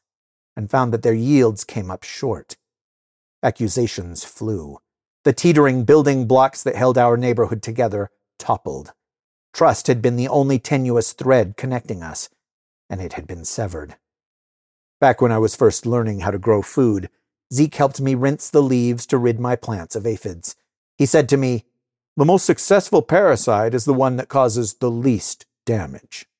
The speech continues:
I wondered which of my neighbors was the parasite that had caused our breakdown.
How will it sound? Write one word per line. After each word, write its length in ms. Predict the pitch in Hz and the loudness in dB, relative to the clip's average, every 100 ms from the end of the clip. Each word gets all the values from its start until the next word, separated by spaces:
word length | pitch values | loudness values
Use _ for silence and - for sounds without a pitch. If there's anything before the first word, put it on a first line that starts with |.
| _ _ _ _ _ _ _ _ _ _ _ _ _ _ | _ _ _ _ _ _ _ _ _ _ _ _ _ _
I 60 | 117 | 0
wondered 320 | 135 131 113 | 4 4 4
which 300 | 113 135 - | 4 4 2
of 100 | 110 | 2
my 180 | 123 120 | 2 0
neighbors 600 | 117 131 113 82 82 104 | 2 2 2 0 -6 -6
was 100 | 98 | -6
the 140 | 92 | -8
parasite 720 | - 85 76 - - - - _ _ _ | -8 -8 -6 -8 -10 -14 -18 _ _ _
that 120 | 110 | -4
had 160 | 104 104 | -4 -4
caused 360 | 120 90 82 | -2 -2 -4
our 200 | 82 78 | -8 -8
breakdown. 680 | 87 92 - - - - 64 | -8 -10 -10 -12 -12 -12 -16